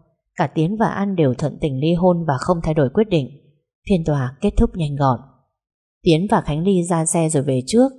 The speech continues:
An lẩn thẩn đi ra khỏi phòng thẩm án. Vậy là xong, kết thúc một cuộc hôn nhân hai năm vì chung một nhà và bốn năm yêu nhau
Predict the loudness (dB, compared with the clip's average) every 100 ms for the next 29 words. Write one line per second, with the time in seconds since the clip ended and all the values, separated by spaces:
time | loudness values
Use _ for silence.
0 | -20 _ _ -6 -4 0 -2 0 -2 -2
1 | -2 -2 -2 -2 0 0 0 -2 -2 -4
2 | -6 -6 -6 -6 -10 _ _ _ _ _
3 | _ _ -2 0 -2 -2 -2 -4 -6 -14
4 | _ _ _ -2 2 2 0 2 2 2
5 | 0 0 -2 -4 -4 -4 -2 -2 -4 -8
6 | _ _ -2 0 0 -2 0 -2 -2 -4
7 | -2 -4 -8 _ _ _ -4 0 2 2
8 | 2 -2 0 2 2 0 0 0